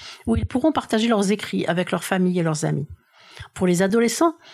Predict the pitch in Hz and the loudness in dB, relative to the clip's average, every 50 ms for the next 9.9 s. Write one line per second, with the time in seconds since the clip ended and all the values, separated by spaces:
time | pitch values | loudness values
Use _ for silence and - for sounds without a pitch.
0 | - - - 185 214 208 202 220 214 240 262 254 208 185 180 170 165 208 208 202 | -14 -6 -4 0 0 0 2 2 2 2 2 2 2 0 0 0 0 0 -2 -2
1 | - - 185 170 170 170 165 170 165 180 190 196 202 202 202 196 - 247 233 196 | 0 0 0 0 0 0 0 0 0 2 2 2 2 2 0 0 2 2 2 2
2 | 170 165 - 175 170 170 214 208 - 220 190 - - 220 196 - - 160 - - | 2 0 0 -2 0 0 -2 -2 -2 -4 -4 -2 -2 -2 -2 -2 -6 -12 -4 -2
3 | 220 196 - 190 170 - - - 147 135 147 156 - _ _ _ _ _ - - | -2 0 0 0 -2 -2 -2 -4 -6 -6 -6 -8 -14 _ _ _ _ _ -20 -20
4 | - - - - - - 208 202 196 190 185 - - 190 - 220 214 220 247 254 | -20 -20 -20 -16 -4 -2 0 2 2 0 0 -4 -8 -2 0 0 2 2 0 0
5 | 247 - 196 185 180 175 - - - - 233 - - 185 170 190 - _ - - | 0 0 0 0 0 -2 -4 -10 -6 -6 -4 -2 0 -2 -2 -2 -6 _ -20 -20
6 | - - - - _ - 185 - - 190 175 190 180 175 170 175 202 226 226 - | -20 -20 -20 -8 _ -6 -4 -2 -2 0 0 0 0 0 0 0 0 -2 -2 -2
7 | - 214 185 170 170 170 170 226 240 240 - - 202 - 233 - - - 196 185 | -2 0 0 0 -2 -2 0 0 0 0 -2 -4 -4 -4 -2 -4 -2 -2 0 0
8 | 190 196 - 214 214 220 247 240 262 233 247 233 240 285 247 - 190 - - 262 | 0 0 0 0 0 2 2 2 2 2 2 2 2 2 0 0 -2 0 -2 -2
9 | 233 214 214 214 202 220 226 226 185 - - - 180 165 160 156 180 - | 0 0 0 0 2 2 2 0 -2 -2 -4 -4 -2 0 0 -2 -2 -4